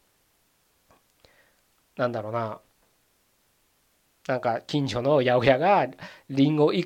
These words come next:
個サービスしてくれたっていうのは、なんか、つながる要素がないじゃないですか。なんか、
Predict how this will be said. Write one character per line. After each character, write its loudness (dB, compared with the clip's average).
個 0
サ 6
ー 6
ビ -4
ス -12
し 0
て -2
く -6
れ 0
た 2
っ -6
て -12
い -8
う -8
の -8
は、 -2
な -4
ん -8
か、 -6
つ -6
な 6
が 4
る 2
要 6
素 0
が 0
な 6
い 6
じ -6
ゃ -10
な -16
い -16
で -20
す -18
か。 -14
な 4
ん -8
か、 -2